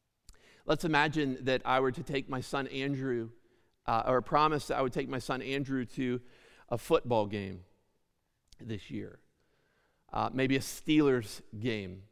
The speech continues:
Okay, now, Andrew, uh, this isn't a promise, it's just an illustration.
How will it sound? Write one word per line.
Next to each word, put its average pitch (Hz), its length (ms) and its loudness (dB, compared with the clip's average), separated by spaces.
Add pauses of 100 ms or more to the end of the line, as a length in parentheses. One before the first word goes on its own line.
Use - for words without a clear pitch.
Okay, 107 200 -4
now, 107 360 -4
Andrew, 131 500 -2 (240)
uh, 104 240 -4
this 123 240 -6
isn't 139 240 -2
a 120 60 -2
promise, 113 500 0
it's - 140 -10
just - 260 -6
an 110 80 -2
illustration. 98 680 -8